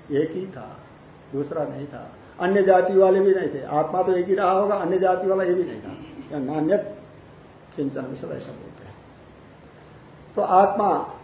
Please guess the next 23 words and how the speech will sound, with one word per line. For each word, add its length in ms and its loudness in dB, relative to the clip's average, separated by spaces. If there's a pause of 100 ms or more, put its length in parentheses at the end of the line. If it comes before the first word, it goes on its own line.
वही 240 6
प्रसिद्ध 420 -2
है। 340 -2 (100)
इदम 340 4
माने 260 0
वर्तमान 560 0
जो 80 2
जगत 300 2
है, 400 -4
नाम 220 -4
रूपात्मक 600 0
जो, 320 -4 (420)
जो 80 -2
वर्तमान 480 0
में 120 2
जगत 300 -2
हमको 200 -6
दिख 220 -6
रहा 260 -6
है, 120 -8 (340)
फूलीभूत 500 -2
है, 180 -4
व्याकृत 400 -6